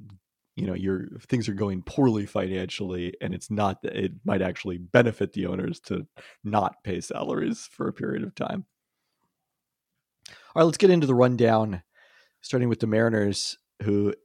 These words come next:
have seen, uh, you know, it's, it's, the Christmas shopping season is over, and so is the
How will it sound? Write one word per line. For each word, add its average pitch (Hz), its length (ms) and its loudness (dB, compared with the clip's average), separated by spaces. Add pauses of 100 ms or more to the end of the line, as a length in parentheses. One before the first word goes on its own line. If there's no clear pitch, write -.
(340)
have 127 140 -6
seen, 139 520 8 (400)
uh, 113 380 6
you 127 120 2
know, 123 100 8
it's, - 360 0
it's, - 580 -8 (480)
the 113 80 -8
Christmas 131 300 4
shopping 123 440 2
season 117 440 0
is 110 240 -4
over, 110 560 4 (360)
and 107 480 -2
so 147 260 6
is 135 180 4
the 117 500 2